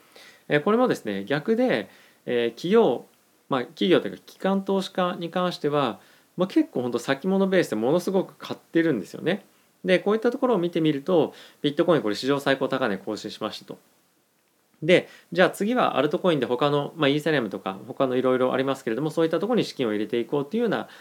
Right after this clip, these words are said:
まあ、今後流れになっていくんではないかなと思っています。で、もちろん機関投資家も、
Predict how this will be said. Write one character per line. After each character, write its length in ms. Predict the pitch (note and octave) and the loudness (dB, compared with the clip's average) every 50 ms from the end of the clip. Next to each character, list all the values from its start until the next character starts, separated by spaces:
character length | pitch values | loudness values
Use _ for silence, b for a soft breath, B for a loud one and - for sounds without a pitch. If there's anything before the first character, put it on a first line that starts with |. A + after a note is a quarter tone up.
| B B B | B B B
ま 80 | - | -4
あ、 20 | - | 0
今 140 | - G3 F#3+ | 2 4 4
後 80 | F3+ | 4
流 220 | E3 D#3+ E3 F#3 G#3 | 4 4 4 2 2
れ 80 | G#3 | 0
に 80 | F3+ C#3+ | 0 0
な 100 | D3 D#3 | 0 -2
っ 80 | D3 | -2
て 100 | - - | -2 -6
い 40 | A2+ | -4
く 120 | - C#3 C3 | -2 -2 -2
ん 40 | |
で 80 | A2+ G#2 | 0 0
は 60 | F#2+ | -2
な 120 | G2 G#2 G#2 | -2 -4 -4
い 60 | G2 | -6
か 100 | - G#2+ | -4 -4
な 140 | A2+ B2 B2 | -4 -2 -2
と 100 | - A2+ | -4 -6
思 160 | G2+ G2 G2 | -6 -6 -8
っ 20 | |
て 180 | G2 _ - - | -10 _ -14 -12
い 40 | - | -10
ま 140 | - - | -10 -10
す。 140 | - - - - _ _ - | -10 -12 -16 -18 _ _ -6
で、 140 | D3+ F#3 G3+ | -2 2 2
も 100 | F3+ F3+ | 2 2
ち 120 | F3+ - B3+ | 2 2 2
ろ 100 | A#3 E3 | 2 2
ん 40 | C#3+ | 0
機 100 | - - | -2 -4
関 180 | - D3+ D3 C#3+ | -2 -2 -2 0
投 140 | D3 D3 | 0 -2
資 100 | C#3+ C#3+ | -2 -2
家 80 | - D#3 | -2 -2
も、 300 | D#3 G3+ A#3+ F#3 A#2 - | 0 2 4 4 2 2